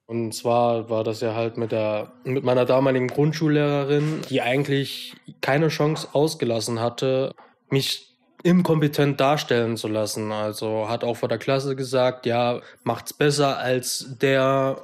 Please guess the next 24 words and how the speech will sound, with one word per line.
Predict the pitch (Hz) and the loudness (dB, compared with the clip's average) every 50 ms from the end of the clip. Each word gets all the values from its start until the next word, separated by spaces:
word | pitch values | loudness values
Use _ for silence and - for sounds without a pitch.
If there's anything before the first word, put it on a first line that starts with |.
| - - | -14 -10
und | - 117 117 117 117 120 120 120 113 - - - - - - - - - - - _ _ | -6 -4 -2 -2 0 0 -2 -4 -4 -6 -10 -14 -14 -16 -18 -20 -20 -20 -20 -20 _ _
so | _ - 139 139 143 | _ 0 2 2 2
sieht's | 131 - 151 143 151 - | 2 0 -2 -2 -2 -2
aus, | - 131 135 143 147 139 - - | -2 2 2 4 4 2 0 -2
wenn | 120 113 | -2 -2
man | 123 120 127 | 0 0 -2
nicht | 120 - - | -2 -2 -2
richtig | 143 127 - - 117 - | -4 -4 -4 -6 -6 -2
aufpasst, | - 143 151 147 156 - 143 143 139 - - | 0 0 0 0 -2 -2 -2 -2 0 -2 -4
obwohl | 113 107 - 143 151 147 | -8 -4 -2 0 2 2
man | 147 135 135 | 2 2 2
aufgepasst | 131 131 135 131 - 139 120 - 131 123 123 - - - | 2 0 0 0 -2 -4 -4 -2 -2 -2 -2 -4 -4 -4
hat. | 127 123 120 - - - - - - _ | -2 -2 -2 -4 -8 -14 -20 -20 -12 _
Dadurch, | - 139 139 143 143 143 143 143 139 - - | 0 2 2 2 2 2 2 2 2 0 -2
würde | 139 147 143 | -2 -2 -2
ich | 147 147 - | -4 -4 -2
sagen, | - 131 131 135 143 131 | 0 2 2 2 0 0
habe | 123 131 135 139 | -2 -4 -6 -8
ich | 139 - | -10 -8
diese | - 139 131 123 127 127 123 123 - - - - - - _ _ - | -6 -6 -4 0 0 0 0 -2 -6 -14 -20 -20 -20 -20 _ _ -2
Prüfungsangst, | - 175 196 185 180 151 135 135 123 - - - 123 127 147 170 160 160 - | 0 2 2 2 2 0 0 0 -2 -2 -4 0 0 2 2 2 0 -4 -4
Prüfungsstress | - 156 160 165 147 139 123 117 - - - - 135 143 147 147 - - | -2 0 0 0 0 -2 -4 -4 -6 -10 -6 -2 0 2 2 0 -2 -4
auch | - 123 127 135 127 - - - | -4 -2 -2 -2 -2 -4 -6 -2
entwickelt. | - 127 123 - 175 180 175 151 127 117 110 - - - | -2 -2 0 0 0 2 2 2 2 2 0 -4 -10 -12